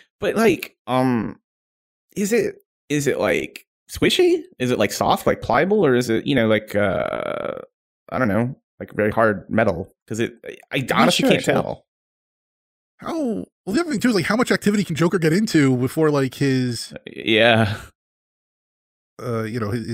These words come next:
Speaker 3: his, his condition gets, comes into play?
Speaker 1: His brittle bone disorder. That, that is also a good question.
Speaker 2: Oh, that's a good point. I hadn't thought about that. Hard metal, brittle bones, probably not the best
Speaker 1: Hmm.
Speaker 2: combination.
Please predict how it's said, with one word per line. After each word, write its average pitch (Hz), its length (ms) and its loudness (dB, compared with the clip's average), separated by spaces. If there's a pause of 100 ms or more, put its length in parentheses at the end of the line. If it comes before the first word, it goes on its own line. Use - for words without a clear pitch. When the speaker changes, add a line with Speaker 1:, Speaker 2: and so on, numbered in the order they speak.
Speaker 3:
his, 127 180 -4
his 123 160 -2
condition 160 360 0
gets, 123 180 -2
comes 117 160 0
into 104 140 -4
play? 104 180 -6
Speaker 1:
His 104 100 -8
brittle 98 220 0
bone 92 240 2
disorder. 95 480 4
That, - 200 -10
that 185 140 4
is 165 160 0
also 131 400 4
a 120 80 4
good 120 180 0
question. - 400 -2
Speaker 2:
Oh, 180 140 0
that's 170 120 -2
a 165 40 -4
good 143 120 -4
point. 165 140 0
I - 20 2
hadn't 156 140 0
thought 151 100 0
about 151 200 -2
that. 139 320 -2
Hard 160 280 0
metal, 165 240 4
brittle 147 240 2
bones, 160 420 0
probably 190 480 0
not 196 220 2
the 214 120 -2
best 208 260 2
Speaker 1:
Hmm. - 40 -8
Speaker 2:
combination. 220 760 0